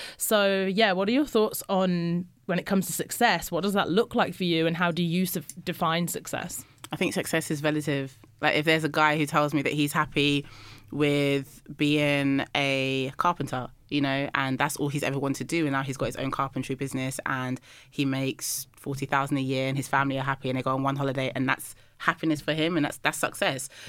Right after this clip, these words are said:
Speaker 2: If another man says that his whole dream was to be a billionaire, now he's working towards that and he's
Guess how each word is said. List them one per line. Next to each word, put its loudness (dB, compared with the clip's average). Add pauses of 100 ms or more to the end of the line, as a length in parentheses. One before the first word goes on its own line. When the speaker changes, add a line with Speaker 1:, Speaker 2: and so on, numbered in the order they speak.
(100)
Speaker 2:
If 0
another 4
man 4
says 0
that 0
his 0
whole 2
dream 2
was 0
to -2
be 2
a 2
billionaire, 4
now 2
he's 0 (300)
working 4
towards 2
that 2
and -4
he's -4